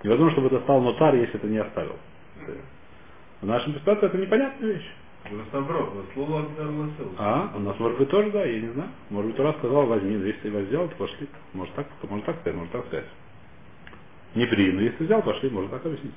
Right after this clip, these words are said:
Speaker 1: почему нет? Вот тебя хотя бы не было, а это шлах, или, или как это шлах? Можно так сказать, почему нет?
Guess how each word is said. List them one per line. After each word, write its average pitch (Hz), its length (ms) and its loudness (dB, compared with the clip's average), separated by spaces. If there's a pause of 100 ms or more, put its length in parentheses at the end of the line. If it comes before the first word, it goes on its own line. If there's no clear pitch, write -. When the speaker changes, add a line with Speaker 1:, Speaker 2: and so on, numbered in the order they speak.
(120)
Speaker 1:
почему 87 200 -14
нет? 82 80 -14 (300)
Вот 127 160 2
тебя 147 120 4
хотя 127 200 4
бы 101 140 2
не 104 140 2
было, 190 120 2
а 185 40 0
это 196 360 4
шлах, - 320 0
или, 107 120 -2
или 131 440 -2
как 190 220 0
это - 160 -10
шлах? - 180 -8 (120)
Можно 214 180 0
так 214 120 -10
сказать, 160 240 -10
почему - 260 -16
нет? - 100 -16